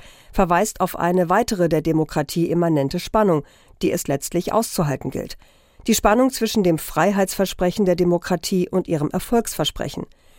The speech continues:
Wer mit Blick auf Krisenherausforderungen und die beschränkte Urteilskraft der meisten Menschen mit einer Herrschaft der Klügsten sympathisiert, verkennt, dass Demokratie nicht deshalb beansprucht, ihren Alternativen überlegen zu sein,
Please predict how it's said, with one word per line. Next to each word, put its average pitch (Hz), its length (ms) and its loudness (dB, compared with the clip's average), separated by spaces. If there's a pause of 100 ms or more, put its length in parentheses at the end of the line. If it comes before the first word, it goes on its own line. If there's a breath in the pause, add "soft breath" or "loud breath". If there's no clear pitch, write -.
(500 soft breath)
Wer 214 140 6
mit 233 160 2
Blick 269 240 0
auf 214 300 2
Krisenherausforderungen 202 1400 2
und 156 240 -2
die 151 180 2
beschränkte 170 560 -2
Urteilskraft 190 720 0
der 180 80 2
meisten 175 400 2
Menschen 170 440 2
mit 160 220 -2
einer 147 220 0
Herrschaft 170 640 -2
der 156 80 0
Klügsten - 500 -2
sympathisiert, 165 720 0 (480 soft breath)
verkennt, 233 560 0
dass - 120 0
Demokratie 202 600 0
nicht 180 260 0
deshalb - 320 0
beansprucht, - 840 -2
ihren 151 320 0
Alternativen 165 680 0
überlegen 156 440 2
zu - 140 -2
sein, 170 240 2